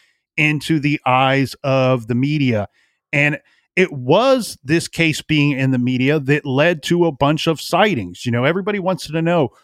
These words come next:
where could this guy be? Where is he? There were several sightings. We mentioned yesterday that he speaks fluent French, and there were possible sightings in Canada. He's also somebody that was raised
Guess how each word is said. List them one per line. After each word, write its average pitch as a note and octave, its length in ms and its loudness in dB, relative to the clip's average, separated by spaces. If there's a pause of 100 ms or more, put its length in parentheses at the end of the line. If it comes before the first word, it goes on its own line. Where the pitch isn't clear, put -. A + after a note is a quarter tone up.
(140)
where E3+ 560 2
could E3 340 -2
this D#3 180 0
guy D3 400 2
be? A#2+ 360 0
Where D3 440 0
is E3+ 300 2
he? - 260 -16 (240)
There D#3 260 2
were D3 200 -2
several A#3+ 400 0
sightings. G#2+ 600 -4 (360)
We C#3 160 2
mentioned E3+ 400 0
yesterday D3+ 640 0
that C3+ 120 -2
he C#3 140 -2
speaks - 480 -4 (180)
fluent D3+ 520 2 (380)
French, D#3+ 640 -2 (500)
and C3+ 320 0
there C#3 240 0
were C#3 200 0
possible D3+ 520 -2
sightings C#3 540 0
in A2+ 120 -6
Canada. A#2 840 -2 (520)
He's F#3 320 0
also G#3+ 840 2
somebody F3+ 460 0
that C#3+ 220 -2
was C#3 400 0
raised E3 580 -2